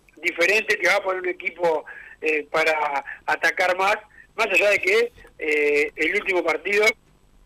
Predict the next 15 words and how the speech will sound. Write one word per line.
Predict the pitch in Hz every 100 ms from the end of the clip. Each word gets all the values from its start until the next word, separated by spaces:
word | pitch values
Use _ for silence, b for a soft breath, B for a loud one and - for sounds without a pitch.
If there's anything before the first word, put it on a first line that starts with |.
| _ - 160
eh, | 156 151 160
hasta | 175 - 165 151 143 131 B B -
la | 160
expulsión, | 156 - 156 - 202
Peñarol | 208 170 165 180
había | 175 170
tenido | 170 170
las | 156
mejores | 147 175 151
situaciones, | - 135 165 147
no | 175
el | 220
dominio | 214 220 202
del | 185
partido, | 185 185 233 240